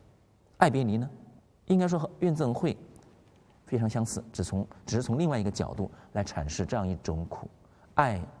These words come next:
是人人都需要的，我们希望自己去爱别人，也希望别人爱我。爱是人们不愿-，不愿意怎么样啊？舍弃，不愿意别离的。可是，在我们的人生中，是不是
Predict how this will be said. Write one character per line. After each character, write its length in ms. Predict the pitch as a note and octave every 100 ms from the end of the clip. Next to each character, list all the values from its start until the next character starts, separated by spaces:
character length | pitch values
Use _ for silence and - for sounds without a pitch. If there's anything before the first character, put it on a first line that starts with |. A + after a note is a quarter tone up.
| - - - _ _ - -
是 140 | -
人 100 | G2+
人 100 | G2
都 100 | G#2
需 180 | G2+ G#2
要 140 | F#2
的， 80 | D2+ - - - -
我 120 | G2+
们 80 | F#2+
希 100 | D3
望 160 | D3 - - -
自 180 | -
己 160 | C3 E2
去 260 | - G#2+ G2+ -
爱 160 | C3+
别 180 | G2+ E2
人， 160 | D#2+ D#2 - -
也 120 | -
希 160 | F2+ -
望 140 | A2+
别 140 | F2+ F#2+
人 220 | F2+ F2+ - - - - - -
爱 120 | C3
我。 200 | F2+ C#2+ - - -
爱 140 | A#3+ F3+
是 160 | F3+
人 100 | C#3+
们 140 | D3 D3+
不 180 | F3+
愿-， 340 | D#3 A2+ A#2 C#3 A#2
不 120 | D#3+
愿 240 | G3 G#3
意 180 | D#3 C3
怎 120 | G2
么 60 | G2+
样 120 | F#2+
啊？ 100 | F2 F#2
舍 240 | - E2
弃， 160 | - G#2+
不 160 | -
愿 200 | B2+ C3+
意 160 | G#2 D#2 - - -
别 160 | - F2+
离 120 | E2
的。 80 | D#2+ - - -
可 160 | -
是， 200 | F#2 - - - - - - _ _ _ _ _
在 120 | - D3
我 140 | F#2+
们 80 | G2+
的 60 |
人 140 | A2 G#2+
生 160 | A2+
中， 180 | A2 A#2 A2+ - - - - - -
是 100 | -
不 60 |
是 100 | -